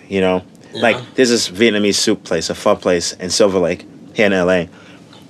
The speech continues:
Speaker 2: Oh, Silver Lake.
Speaker 1: It's been there for, like, years and years and
Speaker 2: Hipsterville.
Speaker 1: years, right? No name. They don't have a name on the front of the store.
Speaker 2: Mm.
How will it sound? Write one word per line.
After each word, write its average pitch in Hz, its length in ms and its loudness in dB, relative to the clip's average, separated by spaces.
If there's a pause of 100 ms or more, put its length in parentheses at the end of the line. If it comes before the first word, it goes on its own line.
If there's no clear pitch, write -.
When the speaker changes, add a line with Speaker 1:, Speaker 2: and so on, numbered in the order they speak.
Speaker 2:
Oh, - 240 -16
Silver 107 400 -8
Lake. - 400 -12
Speaker 1:
It's 135 160 2
been 165 240 2
there 135 120 4
for, 131 140 -4
like, 120 260 2
years 170 300 4
and 147 100 2
years 143 200 4
and 123 100 0
Speaker 2:
Hipsterville. 120 40 0
Speaker 1:
years, 107 320 2
right? 107 260 0 (600)
No 143 260 4
name. 104 400 0 (600)
They 110 100 4
don't 123 180 2
have 120 200 -2
a 110 40 0
name 101 500 0
on 95 140 -4
the 90 60 -4
front 98 180 -2
of 92 60 0
the 90 60 -6
store. - 280 0
Speaker 2:
Mm. 127 540 -6